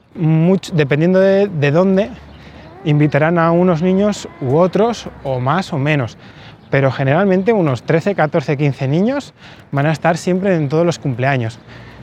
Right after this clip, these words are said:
Si se celebran en las casas, en las calles de las casas,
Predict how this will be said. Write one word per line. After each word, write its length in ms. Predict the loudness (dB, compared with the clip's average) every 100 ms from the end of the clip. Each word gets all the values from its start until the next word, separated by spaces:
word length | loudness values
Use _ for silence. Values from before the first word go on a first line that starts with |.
| -20 -20 -20 -16
Si 180 | -2 0
se 140 | 2
celebran 420 | 2 4 2 0 -6 -10
en 100 | -6
las 180 | -6 -4
casas, 720 | 0 0 0 0 0 -2 -10 -18 -16
en 80 | -10
las 240 | -8 -10
calles 320 | -2 2 2
de 80 | 2
las 180 | -2 -2
casas, 420 | 0 0 0 -2